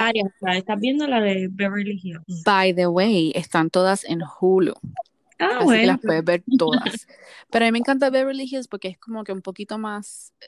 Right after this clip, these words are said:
Speaker 2: divertida, no es tan como que, y ahí está la, la tía de Paris Hilton, Kyle Richards.
Speaker 1: Ajá.
Speaker 2: Este, y ahí, ahí, ahí estaba, um, había otra actriz, este, um,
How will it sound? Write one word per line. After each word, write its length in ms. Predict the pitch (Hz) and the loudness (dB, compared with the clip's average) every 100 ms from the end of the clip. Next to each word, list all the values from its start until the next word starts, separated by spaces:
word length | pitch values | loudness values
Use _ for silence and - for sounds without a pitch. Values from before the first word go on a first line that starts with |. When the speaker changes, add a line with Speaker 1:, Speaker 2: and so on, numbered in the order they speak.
| - | -10
Speaker 2:
divertida, 720 | 208 214 190 170 - 208 160 151 | 0 4 4 2 0 -2 0 -2
no 60 | |
es 120 | 151 | -6
tan 200 | - 196 | -4 -4
como 260 | 185 175 160 | -4 -6 -4
que, 260 | 156 139 143 _ _ _ _ _ - | -4 -6 -10 _ _ _ _ _ -2
y 180 | 220 | 2
ahí 180 | 196 190 | 4 2
está 520 | 190 - 214 202 202 - | -2 -8 -8 -6 -6 -6
la, 600 | 180 175 165 160 185 - | -6 -4 -8 -6 -6 -8
la 360 | 160 165 151 139 | -12 -10 -10 -10
tía 360 | - 170 165 | -8 -6 -4
de 460 | 170 165 156 147 - _ | -4 -4 -6 -10 -12 _
Paris 360 | 190 175 - | -4 -4 -4
Hilton, 480 | 208 190 - 151 190 _ _ _ - _ | -6 -6 -8 -12 -12 _ _ _ -20 _
Kyle 280 | - 160 156 | -2 -2 0
Richards. 560 | 185 190 208 208 254 214 | -2 0 4 6 4 4
Speaker 1:
Ajá. 40 | 202 - - 185 - _ | -2 -8 -18 -20 -20 _
Speaker 2:
Este, 680 | 196 196 185 _ 196 180 180 | -2 -2 -4 _ -4 -2 -4
y 100 | 180 | -4
ahí, 300 | 180 170 180 - - | -4 -4 -8 -12 -12
ahí, 160 | 240 180 | -10 -8
ahí 220 | - 170 165 | -4 -6 -6
estaba, 500 | 180 - 185 175 180 | -14 -8 -4 -2 -4
um, 600 | - - 180 156 123 - - | -6 -8 -6 -6 -12 -16 -6
había 280 | 180 170 | -4 -2
otra 180 | 175 202 | -2 -4
actriz, 560 | 190 _ 196 196 196 - | -8 _ -4 -4 -6 -6
este, 560 | 180 175 - - 170 151 | -6 -6 -14 -8 -6 -6
um, 420 | 135 123 - | -8 -10 -12